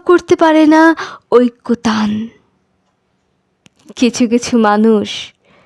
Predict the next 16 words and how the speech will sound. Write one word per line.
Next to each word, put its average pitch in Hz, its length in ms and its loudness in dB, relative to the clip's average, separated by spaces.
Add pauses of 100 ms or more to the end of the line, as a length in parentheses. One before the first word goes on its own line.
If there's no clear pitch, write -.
(680)
আমাদের 254 360 4
সাবালক 262 720 2
করার 262 340 0
জন্য 254 580 2 (1040)
মাথা 208 580 0
খুঁড়ে 226 600 -2
গেলেন। - 300 -6 (1700)
তাদের 349 300 4
বড় 254 320 4
বড় 359 240 4 (100)
ছবি 339 480 0
ঝুলানো 208 460 -6
হয়, 208 360 -12 (1000)
আসলে 254 640 0 (960)
গ্রাহ্য - 540 -4
করে 285 300 -14